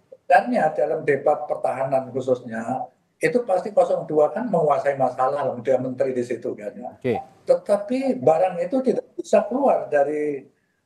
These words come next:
Speaker 1: kan otak kita ini seperti bank gitu ya, pada saat kita pengen keluarkan kayak, kayak apa namanya,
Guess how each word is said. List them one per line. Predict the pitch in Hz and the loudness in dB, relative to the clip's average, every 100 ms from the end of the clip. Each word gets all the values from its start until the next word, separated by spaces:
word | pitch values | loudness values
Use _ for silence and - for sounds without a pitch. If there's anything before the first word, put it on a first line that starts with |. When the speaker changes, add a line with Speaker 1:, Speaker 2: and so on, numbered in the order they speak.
| 160 165 | -14 2
Speaker 1:
kan | 185 208 | 4 4
otak | 202 190 - - | 0 -2 -2 -4
kita | - 180 190 | -4 0 0
ini | 254 - | 0 -8
seperti | - - 185 190 | -8 -6 -4 -2
bank | 131 127 139 | 0 0 -2
gitu | 139 135 | -6 -2
ya, | 131 131 | 0 0
pada | 151 151 | 0 0
saat | 147 165 - - _ _ _ | 0 -2 -2 -12 _ _ _
kita | 170 175 170 165 - - | -2 2 2 0 -6 -6
pengen | - 170 165 | 0 0 0
keluarkan | 160 160 151 151 202 220 | 0 2 2 0 -2 -2
kayak, | 160 160 156 - - _ _ _ _ _ | -4 -2 -2 -4 -12 _ _ _ _ _
kayak | 151 139 - 180 170 - - - | 0 0 0 -2 -2 -10 -20 -14
apa | - 160 175 170 | -6 -4 -2 -2
namanya, | 170 165 165 170 | -2 -2 -2 0